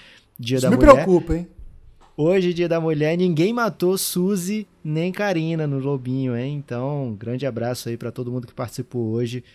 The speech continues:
Speaker 1: do jogo do Lobinho lá no Giannis. É, então, além de você participar desse jogo aí, você pode participar, por exemplo, do Café Belgrado Esporte Show,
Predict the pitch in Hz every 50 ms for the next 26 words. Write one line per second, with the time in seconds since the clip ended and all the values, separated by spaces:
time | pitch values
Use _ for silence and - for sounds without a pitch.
0 | - _ _ _ 123 113 117 135 143 139 123 131 135 127 131 127 127 123 123 120
1 | 117 117 120 123 123 120 120 123 117 123 131 127 127 135 139 156 156 - - -
2 | _ - - _ _ _ - 131 131 135 131 131 131 127 127 127 127 127 127 127
3 | 123 127 127 - 165 160 143 147 180 190 185 170 143 - 139 139 135 123 - -
4 | 131 120 120 117 - - 127 101 98 110 123 143 139 120 113 110 117 131 127 147
5 | 143 143 - 156 151 147 - - 139 131 135 135 135 147 147 - 170 151 139 -
6 | - 147 - 143 139 139 - 160 151 147 143 135 147 151 147 170 160 165 160 -
7 | 151 - - 160 165 160 160 156 156 151 - - 165 156 147 - - - 151 147
8 | 156